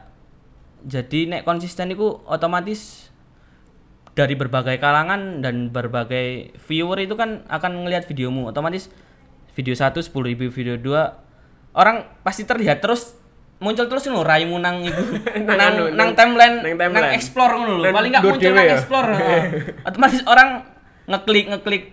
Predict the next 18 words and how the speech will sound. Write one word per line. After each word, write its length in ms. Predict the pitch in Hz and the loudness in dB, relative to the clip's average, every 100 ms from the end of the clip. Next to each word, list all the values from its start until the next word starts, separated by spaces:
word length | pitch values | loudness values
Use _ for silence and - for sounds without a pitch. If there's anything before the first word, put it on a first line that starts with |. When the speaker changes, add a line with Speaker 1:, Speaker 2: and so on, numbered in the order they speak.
| - | -10
Speaker 1:
itu 260 | 196 214 202 | -6 -2 -4
sih 200 | 190 139 | -2 -4
yang 180 | 143 143 | -2 -2
menjadi 360 | 139 127 123 123 | -2 -4 -4 -6
dan, 360 | 123 135 131 - - _ _ _ _ | -2 0 -2 -8 -20 _ _ _ _
eh, 360 | 139 147 147 - - _ _ _ - - _ - | -2 0 0 -2 -10 _ _ _ -20 -20 _ -14
gak 160 | - 127 | -2 -2
usah 260 | 156 185 | -2 -4
misal 320 | 196 208 214 214 - - - - | -4 0 0 0 -6 -20 -20 -6
ada 240 | 147 135 | 0 4
orang 220 | 135 156 | 4 2
yang 120 | 160 156 | -2 -6
pengen 260 | 156 160 156 107 | -6 -6 -6 -10
membuat 500 | - 147 135 131 123 | -6 -4 0 0 0
sesuatu, 500 | 151 156 139 135 147 | -4 0 0 0 -4
membuat 360 | 127 131 127 117 | -4 -4 -4 -2
konten, 540 | 131 135 139 123 - - - - - - | -4 -2 -4 -4 -8 -18 -20 -20 -20 -20
view-ne, 640 | - 147 147 156 170 175 | -6 -4 -2 -2 -4 -6